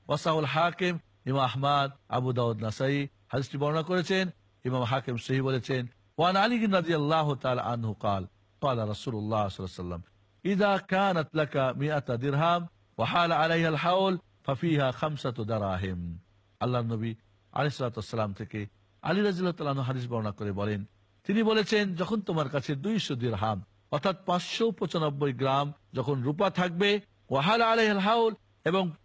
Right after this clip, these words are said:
চন্দ্রমাসের হিসাবে এক বছর পূর্ণ হয়ে যাবে, ফাফিহা খামসাতু দারাহিম, তাহলে দুইশোতে পাঁচ অর্থাৎ আড়াই ভাগ যাকাত ফরজ হবে। ওয়ালাইসা আলাইকা শাইউন হাত্তা ইয়াকুনা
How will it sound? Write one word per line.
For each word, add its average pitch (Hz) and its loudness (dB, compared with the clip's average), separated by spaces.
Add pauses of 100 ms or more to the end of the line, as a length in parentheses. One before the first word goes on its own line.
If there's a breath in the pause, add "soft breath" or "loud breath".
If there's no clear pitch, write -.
(100)
চন্দ্রমাসের 220 2
হিসাবে 165 2 (520)
এক 156 -2 (160)
বছর 156 -2 (140)
পূর্ণ 165 -2 (140)
হয়ে 208 4
যাবে, 220 4 (520)
ফাফিহা 135 0 (100)
খামসাতু 143 -6 (100)
দারাহিম, 98 -2 (300)
তাহলে 127 -2
দুইশোতে 190 0 (220)
পাঁচ 123 2 (100)
অর্থাৎ 135 -6 (100)
আড়াই 147 0 (100)
ভাগ 131 0 (180)
যাকাত 147 -4
ফরজ 101 -4
হবে। 85 -4 (560)
ওয়ালাইসা 139 0
আলাইকা 156 0 (120)
শাইউন 160 0 (380)
হাত্তা 147 -2
ইয়াকুনা 131 0